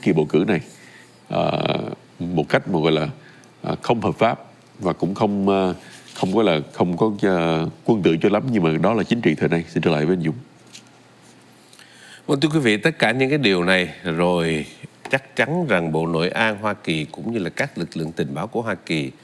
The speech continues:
Speaker 2: sẽ phải làm sáng tỏ, và cái điều quan trọng nhất là vẫn phải nỗ lực một cách mạnh mẽ nhất để có thể ngăn ngừa tất cả những cái điều này.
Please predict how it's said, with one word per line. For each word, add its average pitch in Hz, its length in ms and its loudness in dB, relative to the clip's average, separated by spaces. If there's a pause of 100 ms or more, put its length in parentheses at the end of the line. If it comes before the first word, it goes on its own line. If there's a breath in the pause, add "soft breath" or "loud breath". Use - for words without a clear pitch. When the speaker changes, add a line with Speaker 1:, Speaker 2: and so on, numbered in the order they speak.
(320 loud breath)
Speaker 2:
sẽ 98 160 -4
phải 107 160 0
làm 82 240 -2
sáng 110 280 -2
tỏ, 85 300 -6
và 90 80 -4
cái 113 160 -8
điều 82 200 -2
quan 101 260 -4
trọng 82 200 -6
nhất 165 160 -2 (480 loud breath)
là 92 240 0
vẫn 92 380 -2
phải 110 240 0
nỗ 117 280 0
lực 127 300 -2
một 78 160 -6
cách - 140 -2 (200)
mạnh 92 380 -2
mẽ 85 200 -2
nhất 165 240 -2
để - 100 -4
có - 180 -4
thể 98 400 -2 (380 loud breath)
ngăn 123 280 0
ngừa 87 260 2
tất - 320 -4
cả 90 120 2
những 113 160 -4
cái 123 100 -2
điều 92 160 0
này. 78 180 -2